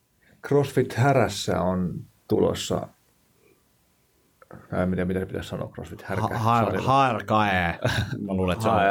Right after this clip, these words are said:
Speaker 1: Harkae,
Speaker 2: Joo.
Speaker 1: salilla on ravintosemma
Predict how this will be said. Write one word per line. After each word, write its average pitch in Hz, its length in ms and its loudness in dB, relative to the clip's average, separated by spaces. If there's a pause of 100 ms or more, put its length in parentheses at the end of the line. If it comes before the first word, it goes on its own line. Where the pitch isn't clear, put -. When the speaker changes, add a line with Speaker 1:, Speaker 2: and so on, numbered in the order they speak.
Speaker 1:
Harkae, 95 640 0
Speaker 2:
Joo. 80 220 0 (480)
Speaker 1:
salilla 92 340 2 (1120)
on 95 260 -2 (2500)
ravintosemma 98 1000 2